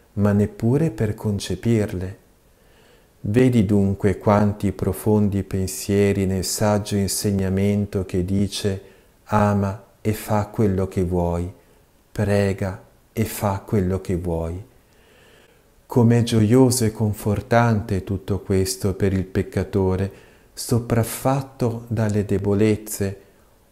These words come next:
o per chi è schiacciato dal fardello delle sue passioni incontrollabili.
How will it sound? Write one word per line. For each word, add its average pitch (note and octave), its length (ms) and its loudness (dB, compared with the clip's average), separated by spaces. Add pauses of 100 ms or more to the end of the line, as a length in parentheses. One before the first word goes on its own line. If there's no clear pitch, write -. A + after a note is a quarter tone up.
(260)
o B2 120 2
per B2+ 240 0
chi C#3+ 180 -2
è D3 140 2
schiacciato C3+ 920 -4
dal A2+ 200 0
fardello G#2+ 800 0
delle G2 260 0
sue G2+ 220 -2
passioni G2 880 -2
incontrollabili. F#2 1400 -2